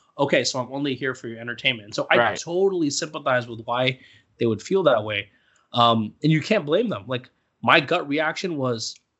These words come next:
Speaker 1: "Oh, these players, I can't believe they're doing this." But now when I think about it, you can't blame a single player if he chooses to sit out for that, because this is such a complex and nuanced issue that we don't truly understand. And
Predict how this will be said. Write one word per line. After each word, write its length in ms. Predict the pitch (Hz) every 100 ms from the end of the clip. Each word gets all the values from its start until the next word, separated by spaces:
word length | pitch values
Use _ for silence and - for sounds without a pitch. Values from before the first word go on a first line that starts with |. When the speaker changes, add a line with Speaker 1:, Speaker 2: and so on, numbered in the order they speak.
| 143
Speaker 1:
"Oh, 220 | 131 113
these 160 | 123
players, 360 | - 139 135 123
I 40 |
can't 240 | 113 139 131
believe 160 | 127
they're 80 | 117
doing 180 | 120 165
this." 140 | 120
But 160 | - 123
now 160 | 139 208
when 80 |
I 20 | 151
think 180 | 214
about 200 | 180 135
it, 180 | 127 - _ _ _ _ -
you 140 | 139 190
can't 260 | 233 202
blame 220 | 151 175
a 40 | 143
single 260 | - 160
player 280 | 151 160 135
if 100 | 113
he 60 | 117
chooses 440 | - 120 117 -
to 60 | 113
sit 180 | - 110
out 160 | 107
for 60 | 110
that, 200 | 101 -
because 460 | 113 131 117 110 - _ _ _ _ _ _ _ -
this 220 | 143 147
is 120 | 143
such 240 | - 160
a 60 | 135 -
complex 640 | - 139 139 - 143 131 117
and 120 | 117
nuanced 400 | 127 117 113 139
issue 220 | 139 127
that 200 | 120 107
we 160 | 123 143
don't 240 | 143 139
truly 300 | - 143 127
understand. 540 | 117 113 143 147 117
And 140 | 110